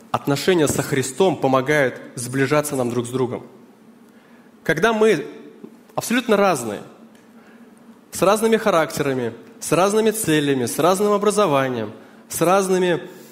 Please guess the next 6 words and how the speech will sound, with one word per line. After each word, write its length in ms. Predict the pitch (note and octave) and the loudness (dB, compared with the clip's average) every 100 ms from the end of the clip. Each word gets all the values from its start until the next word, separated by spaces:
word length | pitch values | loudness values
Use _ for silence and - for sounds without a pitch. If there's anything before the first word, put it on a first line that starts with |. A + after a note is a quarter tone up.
| - - - - - - - - - - - | -20 -20 -20 -20 -20 -20 -20 -20 -20 -20 -8
эмоциями 680 | - D#3 D3+ F#3 - D3 B2 | -2 2 2 2 0 0 0
даже, 280 | A#2+ A2 G#2 | 0 0 0
да, 280 | A#2+ D3+ D3 | -2 -2 -4
или 140 | - D3+ | -2 0
восприятием 760 | D3 C#3+ D3+ D#3+ D#3+ D3+ C3+ | 0 -2 0 0 0 0 2
мира, 340 | D#3 F#3 A#2 | 2 2 0